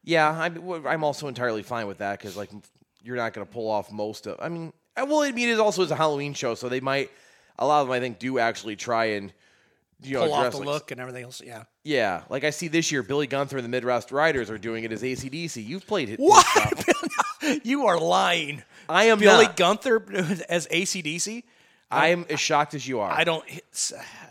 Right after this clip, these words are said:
Speaker 2: I don't see him singing that kind of
Speaker 1: Y-,
Speaker 2: stuff.
Speaker 1: you think that's weird? Mike Leslie,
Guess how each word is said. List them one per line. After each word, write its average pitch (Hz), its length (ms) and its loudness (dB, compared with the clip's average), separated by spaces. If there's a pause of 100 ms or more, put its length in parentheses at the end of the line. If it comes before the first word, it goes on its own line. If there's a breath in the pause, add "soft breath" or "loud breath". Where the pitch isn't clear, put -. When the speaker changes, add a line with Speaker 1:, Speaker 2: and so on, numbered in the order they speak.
(500 loud breath)
Speaker 2:
I - 160 -10
don't 151 120 -10
see 147 180 -8
him 131 160 -10
singing 139 420 -4
that 127 160 -12
kind 120 180 -12
of 120 100 -12
Speaker 1:
Y-, 175 100 -4
Speaker 2:
stuff. 214 100 -8
Speaker 1:
you 220 120 2
think 226 240 0
that's 196 300 2
weird? 160 280 0
Mike 180 280 2
Leslie, 151 580 4